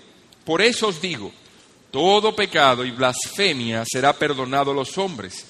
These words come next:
pero la blasfemia contra el Espíritu Santo no será perdonada.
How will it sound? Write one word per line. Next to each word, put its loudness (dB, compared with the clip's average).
pero 4
la 6
blasfemia 0
contra 0
el -2
Espíritu -4
Santo -2
no -2
será 2
perdonada. 0